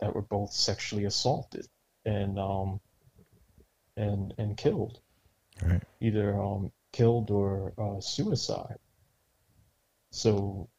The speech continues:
Speaker 1: it, it's something that, that's definitely needs some, some type of reform, you know. And military courts,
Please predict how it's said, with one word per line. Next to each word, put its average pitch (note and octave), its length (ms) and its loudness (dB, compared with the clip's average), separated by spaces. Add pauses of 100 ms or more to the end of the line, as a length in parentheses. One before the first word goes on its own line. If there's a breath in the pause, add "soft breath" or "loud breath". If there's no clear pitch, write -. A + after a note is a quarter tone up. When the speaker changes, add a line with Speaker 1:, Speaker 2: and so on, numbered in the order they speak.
(140)
Speaker 1:
it, B2+ 180 2
it's - 160 -2
something C3 560 2
that, G#2+ 320 0 (1600)
that's - 720 -2 (220)
definitely A2+ 640 0
needs G2+ 400 -2
some, G2+ 320 -4
some - 180 -6
type G2+ 280 -6
of G2+ 120 -14
reform, G2 540 -10 (260)
you G2+ 140 -6
know. G2 240 -8 (480)
And G2+ 320 0
military B2 580 6
courts, - 680 0